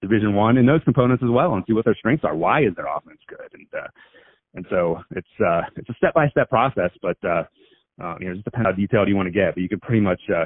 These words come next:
drill down as far as you want to in terms of figuring out, you know, why a team is good or,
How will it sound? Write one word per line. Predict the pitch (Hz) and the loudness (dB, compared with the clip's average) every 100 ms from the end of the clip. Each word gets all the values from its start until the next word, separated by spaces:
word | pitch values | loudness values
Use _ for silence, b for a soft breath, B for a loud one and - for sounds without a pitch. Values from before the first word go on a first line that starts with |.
| - | -2
drill | 107 | -2
down | 92 98 92 | 0 0 -2
as | 85 | 0
far | 92 | -2
as | 85 | -2
you | 82 | -4
want | 87 85 | -8 -10
to | 82 | -12
in | 78 | -12
terms | 85 80 | -10 -12
of | - | -10
figuring | 90 82 80 | -8 -8 -8
out, | 78 _ _ _ _ - | -10 _ _ _ _ -20
you | |
know, | 80 | -18
why | 82 85 90 92 | -10 -4 -2 -2
a | 87 | -4
team | - 87 85 85 B B _ 92 | -8 -8 -8 -10 B B _ -14
is | 82 | -12
good | 90 85 80 | -6 -4 -4
or, | 76 | -6